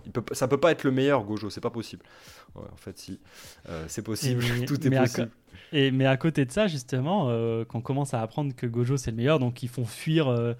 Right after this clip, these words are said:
Speaker 2: les méchants, euh, machin, euh, tout se passe bien, machin.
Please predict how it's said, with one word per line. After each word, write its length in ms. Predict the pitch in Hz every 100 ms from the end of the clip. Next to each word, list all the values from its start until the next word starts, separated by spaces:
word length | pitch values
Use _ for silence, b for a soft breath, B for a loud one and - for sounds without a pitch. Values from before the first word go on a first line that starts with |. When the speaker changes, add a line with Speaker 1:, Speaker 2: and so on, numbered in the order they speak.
| B B B B
Speaker 2:
les 180 | 117 117
méchants, 540 | 117 107 131 135 135
euh, 80 | 123
machin, 460 | 113 107 120 135 120
euh, 40 |
tout 100 | 117
se 80 | 123
passe 180 | 120 113
bien, 220 | 117 123
machin. 300 | 117 104 147